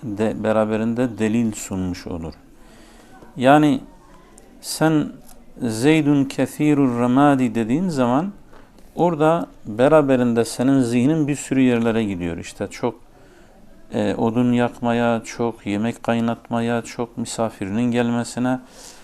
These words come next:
ve derken cö-, cömert bir insan olduğunu o ifa-, onunla söylüyorsun ama bu esnada delilimiz ne ki bu insan cömert? Bak, külü çoktur yani işte. Kül çok ve çok yemek kaynatıyor falan.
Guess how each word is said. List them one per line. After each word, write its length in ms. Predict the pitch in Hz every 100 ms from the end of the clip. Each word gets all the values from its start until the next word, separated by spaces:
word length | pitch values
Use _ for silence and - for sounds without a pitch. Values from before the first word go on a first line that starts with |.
| - - 131
ve 200 | 135 147
derken 500 | 180 135 139 170 202 - - - - - - - - - -
cö-, 580 | 117 104 95 110 113 117
cömert 560 | 110 120 143 196 - 151
bir 80 |
insan 440 | 131 120 - 117 110
olduğunu 540 | 104 107 104 131 190
o 80 | 156
ifa-, 340 | 139 - 127
onunla 420 | - 127 147 135 110
söylüyorsun 600 | - 107 104 95 190 170
ama 300 | 135 113 107
bu 80 |
esnada 560 | 156 160 165 160 185 208 - _ - - - - - -
delilimiz 840 | 214 107 104 123 160 180 220 202
ne 140 | 185 165
ki 180 | - 139
bu 80 |
insan 380 | 135 120 127 117
cömert? 420 | 107 113 160 175
Bak, 220 | 131 160 170 - -
külü 320 | - - 123 135
çoktur 440 | 202 196 - 107
yani 280 | 95 90 85
işte. 240 | - - 90 - -
Kül 240 | - 147
çok 280 | 135 190 185
ve 100 | 170
çok 300 | - 165 -
yemek 280 | 160 156 143
kaynatıyor 460 | 117 110 101 165 165
falan. 280 | 139 107